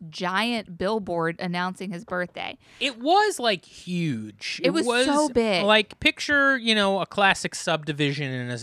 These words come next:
Speaker 2: in a suburb of Charlotte. You know, it's your classic subdivision.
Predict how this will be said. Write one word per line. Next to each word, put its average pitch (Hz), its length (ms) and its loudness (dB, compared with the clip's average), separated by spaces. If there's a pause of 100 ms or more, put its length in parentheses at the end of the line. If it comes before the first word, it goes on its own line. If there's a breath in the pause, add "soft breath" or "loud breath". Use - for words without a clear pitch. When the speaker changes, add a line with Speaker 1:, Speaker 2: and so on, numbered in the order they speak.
Speaker 2:
in 117 420 -8
a 107 180 -10
suburb 170 540 2
of 123 140 -6
Charlotte. 110 600 -6
You 131 60 -12
know, 117 120 -10
it's 113 180 -12
your 127 80 -10
classic 170 560 -2
subdivision. 113 760 -8